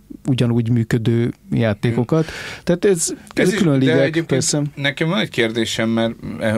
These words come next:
Speaker 2: amire ti vala-, lehet, hogy tudtok felelni, hogy azt szokták mondani, hogy ha egy ilyen nagy tripla A, ö, stúdió kihoz egy,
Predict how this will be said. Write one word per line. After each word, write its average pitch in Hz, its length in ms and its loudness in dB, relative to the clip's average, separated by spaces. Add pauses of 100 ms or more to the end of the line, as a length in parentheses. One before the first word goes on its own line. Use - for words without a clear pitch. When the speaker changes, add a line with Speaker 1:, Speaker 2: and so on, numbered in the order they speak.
(300)
Speaker 2:
amire 110 360 -2
ti - 120 -2
vala-, 110 400 -2
lehet, 95 240 -2
hogy 95 120 -4
tudtok 104 300 -6
felelni, 107 280 -2
hogy 107 160 -2 (720)
azt - 180 2
szokták 151 280 0
mondani, 131 320 0
hogy 117 180 -2
ha 113 260 2
egy 113 180 -2
ilyen 113 380 0 (120)
nagy 120 240 -2
tripla 117 640 0
A, 101 160 -4
ö, 107 280 0
stúdió 117 540 0
kihoz 113 380 0
egy, 98 260 -4